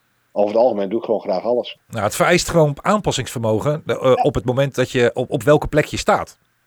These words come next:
Speaker 1: Ja, als je op hardcore staat, kan je meer, eh, bijvoorbeeld, eh, wat vaker schreeuwen, "motherfucker", dan dat je op een, eh, mainstage staat van hardstyle.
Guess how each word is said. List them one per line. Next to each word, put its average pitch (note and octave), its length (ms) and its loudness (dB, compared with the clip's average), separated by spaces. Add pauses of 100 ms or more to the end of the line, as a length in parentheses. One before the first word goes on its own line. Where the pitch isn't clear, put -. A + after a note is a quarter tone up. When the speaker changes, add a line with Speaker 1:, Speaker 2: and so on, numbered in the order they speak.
(180)
Speaker 1:
Ja, F#3 140 4
als A2+ 220 0
je A#2 100 2
op G#2 80 0
hardcore B2 380 0
staat, G2 300 -2
kan A2 160 -6
je G2+ 60 -6
meer, G#2 360 -6
eh, G2+ 140 -2
bijvoorbeeld, G#2 540 -4
eh, G2+ 80 -6
wat G#2 140 -8
vaker G#2 300 0
schreeuwen, G#2+ 280 0
"motherfucker", G#2+ 680 0
dan G#2 120 -18
dat G#2 160 -10
je A#2 60 -4
op G#2+ 100 -10
een, G#2+ 120 -8
eh, G#2+ 120 -4
mainstage A2+ 400 2
staat G#2 340 0
van G#2 100 -14
hardstyle. G#2 560 -2